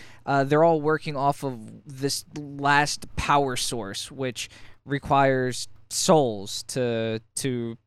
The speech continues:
keep going. Um, now, demons don't have souls because they're, they're damned,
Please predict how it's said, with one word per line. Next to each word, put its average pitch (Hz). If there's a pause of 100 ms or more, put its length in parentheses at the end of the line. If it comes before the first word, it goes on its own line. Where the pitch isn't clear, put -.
(140)
keep -
going. 117 (560)
Um, 135
now, 131 (280)
demons 180
don't 160
have 160
souls 113
because 117
they're, 117
they're 131
damned, 131